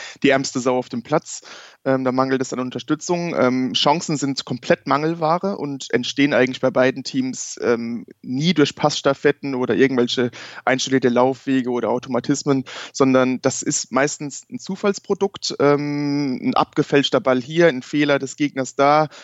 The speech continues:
dann doch irgendwo noch ein, ähm, Moment irgendwie individueller Einzelaktionen, denn die Qualität ist ja durchaus da bei den beiden Teams, aber das ist kein nachhaltiges Offensivspiel, das ist, ähm,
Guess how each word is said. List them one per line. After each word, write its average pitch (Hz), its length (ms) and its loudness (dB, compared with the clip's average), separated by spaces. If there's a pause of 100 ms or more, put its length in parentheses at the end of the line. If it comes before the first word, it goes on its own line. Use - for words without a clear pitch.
(260)
dann 135 240 0
doch 151 300 0
irgendwo 139 500 -4
noch 135 240 -2
ein, 127 300 -4
ähm, 123 240 0
Moment 127 640 2 (220)
irgendwie 123 520 0
individueller 131 720 6 (340)
Einzelaktionen, 143 1080 -4
denn 127 280 2
die 123 80 -6
Qualität 131 480 0
ist - 100 -10
ja 127 60 2
durchaus 123 360 -6
da 135 140 4
bei 147 120 2
den 147 100 -4
beiden 139 260 0
Teams, 143 360 -10
aber 127 280 0 (300)
das 139 100 -4
ist 147 140 -6
kein 139 160 0
nachhaltiges 139 560 -2
Offensivspiel, 156 680 -6
das 156 120 -4
ist, - 300 -2
ähm, 123 520 2